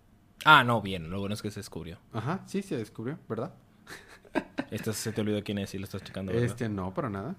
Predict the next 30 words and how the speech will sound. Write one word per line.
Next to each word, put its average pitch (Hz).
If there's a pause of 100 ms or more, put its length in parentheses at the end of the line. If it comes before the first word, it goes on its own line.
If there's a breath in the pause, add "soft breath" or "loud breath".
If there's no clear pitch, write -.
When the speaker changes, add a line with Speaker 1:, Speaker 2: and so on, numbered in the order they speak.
Speaker 2:
No 104
sé 123
de 113
lo 107
que 104
estás -
hablando. 98
Speaker 1:
¿Quieres 104
que 104
te 104
ayude 98
a -
hacer 95
tiempo? 107
¿Me 131
Speaker 2:
Es 139
que 196
Speaker 1:
pongo 196
a -
Speaker 2:
yo 190
creo, 190
Speaker 1:
cantar 190
Speaker 2:
no, 160
es 151
que 180
Speaker 1:
o? -
Speaker 2:
no 175
sabemos 180
quién 170
es. 202